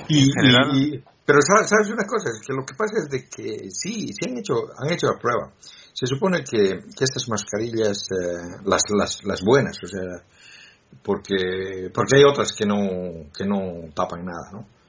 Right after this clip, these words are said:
Speaker 1: Las, las, las más buenas, ¿no? Mm, dejan pasar el noventa y cinco por ciento de, de bacterias, virus y todas las,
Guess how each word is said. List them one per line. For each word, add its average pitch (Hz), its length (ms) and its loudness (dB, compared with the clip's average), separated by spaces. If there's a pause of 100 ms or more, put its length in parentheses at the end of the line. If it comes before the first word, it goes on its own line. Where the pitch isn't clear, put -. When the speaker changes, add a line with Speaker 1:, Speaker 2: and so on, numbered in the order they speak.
(140)
Speaker 1:
Las, 101 120 2 (140)
las, 101 200 -2
las 101 300 0
más 135 220 0
buenas, 120 360 2
¿no? 120 180 -8 (960)
Mm, 113 580 0
dejan 165 320 2
pasar 185 340 0
el 120 120 0
noventa 95 420 -2
y 87 100 -12
cinco 170 400 -10
por 98 140 -8
ciento 131 600 -8 (100)
de, 101 480 -12 (260)
de 104 220 2
bacterias, 98 580 -2
virus 92 300 -12
y - 80 -14
todas 78 300 -8
las, - 100 -14